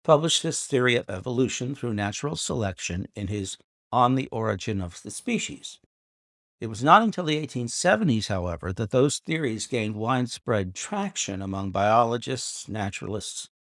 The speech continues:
and other scientists in the United States, and in turn, challenged the social, political, and religious beliefs of many Americans.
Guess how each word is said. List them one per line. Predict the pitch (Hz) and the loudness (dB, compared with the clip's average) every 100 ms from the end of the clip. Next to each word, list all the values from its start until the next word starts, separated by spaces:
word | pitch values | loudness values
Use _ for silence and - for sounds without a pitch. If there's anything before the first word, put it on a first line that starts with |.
| _ | _
and | - 214 | -2 2
other | 131 113 117 | 4 2 0
scientists | - 170 135 92 87 90 - | 0 2 4 2 -2 -6 -4
in | 101 | -2
the | 95 | -2
United | 95 95 95 90 | -2 -4 -6 -6
States, | - 175 190 - - - | 0 2 0 -4 -10 -6
and | 123 147 190 | -2 0 -2
in | 170 | -4
turn, | 151 190 208 104 95 131 _ _ _ | -6 -2 0 0 -2 -6 _ _ _
challenged | - 151 131 170 208 - | 2 8 10 8 6 0
the | 131 | -2
social, | - 120 123 - | 4 4 4 0
political, | - 127 120 107 113 | 0 4 4 4 -2
and | 107 104 | -2 0
religious | 107 101 113 104 | -2 -4 -4 -6
beliefs | - 92 95 - | -4 -4 -4 -6
of | 110 | -6
many | 98 101 95 | -2 -2 -2
Americans. | 95 113 131 98 - 65 - | -2 0 0 0 -6 -16 -16